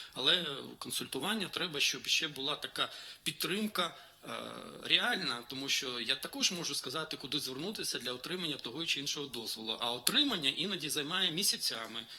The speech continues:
Ну, це важко. Ну, тоді є, про яке підприємство можна говорити. Е, далі потім, е, це питання, е, м, бронювання. Я от, е, опитування проводимо на підприємствах, ми говоримо,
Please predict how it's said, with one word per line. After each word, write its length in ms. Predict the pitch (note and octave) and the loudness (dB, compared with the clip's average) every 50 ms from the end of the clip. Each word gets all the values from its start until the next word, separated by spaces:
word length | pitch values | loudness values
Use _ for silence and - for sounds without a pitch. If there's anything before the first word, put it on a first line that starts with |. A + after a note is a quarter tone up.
| - | -8
Ну, 100 | - C3 | -6 -4
це 160 | B2+ - - F#3+ | -2 0 0 0
важко. 520 | F3 E3+ - G#2 - - - - - - - - | 0 -2 -2 0 2 0 0 0 -6 -10 -6 -4
Ну, 180 | D#3 D3+ C3 - | -2 -2 -2 -2
тоді 220 | - C3 B2 F3+ F#3 | -4 -2 0 0 2
є, 120 | E3 D#3 | 2 0
про 140 | - - E3 | 0 -2 -4
яке 180 | E3 - - G3 | -2 -2 -2 -2
підприємство 560 | - F3 - - D3+ D#3+ F3 E3 - - C3 | -2 -4 -2 0 2 2 2 2 0 0 -2
можна 300 | C#3+ D#3 D3 D3 D3 C3+ | -2 -2 -2 -2 -2 -4
говорити. 540 | C3+ C3 B2 B2+ A2+ G#2 A2+ - - - C#3+ - - - - - - - - - - - | -4 -4 -4 -4 -4 -4 -6 -8 -10 -10 -10 -8 -6 -4 -4 -4 -4 -6 -8 -6 -2 0
Е, 420 | A#2 A#2 A#2+ A#2+ A#2 A#2 A#2 A2+ - - | 2 4 6 6 4 4 2 0 0 2
далі 280 | - E3+ A3 B3 A#3 - - | 2 2 4 2 2 0 0
потім, 420 | - F#3+ G3+ G3 - F3+ F3 E3+ D3+ - | 2 0 2 4 2 0 0 0 0 2
е, 320 | C3+ C#3 C3+ C3 B2+ B2+ B2+ | 2 4 6 6 4 6 8
це 280 | - - - F#3 G3+ | 6 8 8 8 6
питання, 760 | G3 - E3+ D#3+ - F3+ F#3 F#3+ F3+ F3 E3+ D#3+ D3+ D#3 D#3 D#3 - - - | 6 4 0 0 0 0 0 0 0 2 2 2 2 0 0 -2 -6 -8 -6
е, 40 | B2+ A#2+ A#2 A#2+ B2 A#2+ A#2+ B2 A#2+ A#2 - - - - - - | -4 -4 -2 -2 -2 -2 -2 -4 -6 -8 -8 -10 -12 -14 -12 -8
м, 280 | D#3 B2 A#2 A#2+ A#2+ A2+ | -8 -6 -4 -4 -4 -4
бронювання. 800 | G#2+ A#2 D3+ D#3 E3+ E3+ E3 C#3+ C#3+ B2 A2+ A2+ A2+ - - G#2 - - - | -2 -2 -2 0 0 0 0 0 0 0 -2 -2 -4 -4 -6 -6 -8 -10 -6
Я 200 | - A#2+ D#3+ D#3+ | 0 2 2 2
от, 340 | C#3+ C3+ - - - - - - B2+ | 2 0 -4 -6 -8 -10 -8 -8 -6
е, 40 | B2 A#2+ A#2+ A#2+ A#2 A#2+ A#2+ A#2+ B2 B2 C3+ - - | -6 -4 -4 -6 -6 -6 -8 -8 -8 -10 -12 -10 -8
опитування 580 | D#3+ E3 - F3 D#3+ - B2 A#2 A#2+ A2+ A#2 A2+ | -6 -2 0 0 0 0 -2 -4 -4 -4 -4 -4
проводимо 640 | - - C3+ C3 A#2+ A#2+ G#2+ - A#2 A#2+ A#2+ - - - | -4 -6 -6 -4 -6 -6 -6 -4 -4 -4 -6 -6 -6 -4
на 160 | A#2+ B2 A#2 | -2 -2 -2
підприємствах, 640 | - - E3 - - A3 C4 C4 - - G#2 - - | -2 -4 -6 -4 -4 -2 -2 -2 -4 -4 -6 -6 -6
ми 160 | B2+ A#2+ B2 | -4 -4 -4
говоримо, 460 | A#2+ C#3 F3 A3+ B3 G#3+ D#3+ B2+ | -4 -6 -4 -4 -2 -2 -2 -4